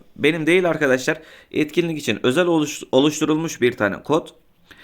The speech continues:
Bin dokuz yüz altmış yedi yazacağız. Bu da sanırım Hatayspor'un,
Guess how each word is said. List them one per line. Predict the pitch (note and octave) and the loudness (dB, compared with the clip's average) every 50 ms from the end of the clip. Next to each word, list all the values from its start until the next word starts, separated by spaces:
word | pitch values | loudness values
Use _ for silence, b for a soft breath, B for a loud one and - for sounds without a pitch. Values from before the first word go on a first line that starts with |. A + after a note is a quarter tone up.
| b b b b b b b b b _ | b b b b b b b b b _
Bin | - F#3 F#3 F3+ | -4 -2 0 0
dokuz | F#3 F#3 F#3 F3+ | 0 2 2 -2
yüz | E3 D#3+ F3 | -2 2 0
altmış | F3 F3 - F3 E3 - D3 | 0 0 0 -6 -6 0 0
yedi | D3+ D#3 E3+ | 0 2 4
yazacağız. | F#3+ F3+ F3 D#3 C#3 D3+ E3 F3 F3 - - _ | 4 4 4 2 0 -2 -2 -2 -4 -10 -14 _
Bu | C#3+ D#3 D#3 | -4 2 2
da | F3+ F3 | 2 2
sanırım | E3+ F3 E3 E3 E3 D3 B2+ A#2+ | 2 -2 -2 -2 0 -2 -4 -2
Hatayspor'un, | B2+ C#3 C3+ - E3+ E3 - - - D3 C#3+ D3 C#3 B2+ | -2 -2 0 0 -2 -2 -2 -4 -4 -2 -2 -2 -4 -8